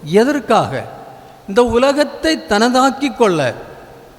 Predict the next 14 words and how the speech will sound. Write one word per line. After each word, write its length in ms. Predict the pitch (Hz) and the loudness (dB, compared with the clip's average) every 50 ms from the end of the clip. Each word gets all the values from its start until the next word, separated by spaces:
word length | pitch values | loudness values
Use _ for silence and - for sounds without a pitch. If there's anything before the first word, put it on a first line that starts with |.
| - _ - - - - - _ _ _ _ _ _ _ _ _ _ _ _ _ _ _ _ _ _ _ _ - - _ _ _ _ _ | -20 _ -20 -20 -20 -20 -20 _ _ _ _ _ _ _ _ _ _ _ _ _ _ _ _ _ _ _ _ -20 -20 _ _ _ _ _
நாம் 320 | - 190 196 240 262 262 | -2 2 2 2 4 2
இந்த 200 | 262 247 262 254 | 2 4 4 4
உலக 360 | 247 240 247 269 285 277 302 | 4 4 2 2 4 2 2
பற்றுதல் 580 | - - - 240 233 - - 277 254 302 294 277 247 | 0 2 -2 -4 -4 -2 -6 0 0 0 0 0 -2
உள்ளவர்களாக 600 | 240 247 247 247 247 240 240 240 240 254 262 269 277 | 0 0 2 2 2 2 4 4 4 4 2 0 -2
இருக்கின்றோம். 680 | 269 240 233 233 - 226 202 196 170 180 165 143 123 110 113 - - - - - - - - - - - - - - - - - - - - - - - - - | -2 -2 -4 -2 -2 -4 -4 -2 0 0 0 0 -2 -6 -10 -16 -20 -20 -20 -20 -20 -20 -20 -20 -20 -20 -20 -20 -20 -20 -20 -20 -20 -20 -20 -20 -20 -20 -14 -6
நான் 300 | 143 156 180 220 262 262 | -2 2 2 2 2 2
நன்றாக 540 | 226 180 185 175 180 196 220 226 233 247 | 0 -2 -2 0 2 2 4 4 2 2
வாழ 280 | 233 196 170 165 170 170 | 2 2 2 2 2 0
வேண்டும், 600 | 156 156 156 143 139 127 139 170 208 240 254 240 - - - - - - - - - - - - - - | 0 -2 -2 -2 -4 -4 -4 -4 -4 -4 -8 -12 -16 -20 -20 -20 -20 -20 -20 -20 -20 -20 -20 -20 -14 -2
நான் 240 | 165 190 220 220 | 2 2 4 4
நெடுநாள் 600 | 202 190 196 202 208 240 254 254 254 254 269 269 254 | 4 4 2 2 2 0 2 2 2 2 2 0 0
வாழ 320 | 202 170 170 165 175 175 | 2 2 2 2 2 0
வேண்டும், 600 | 170 160 151 147 143 135 131 131 170 190 220 226 | -2 -2 -4 -4 -6 -6 -6 -6 -8 -8 -8 -10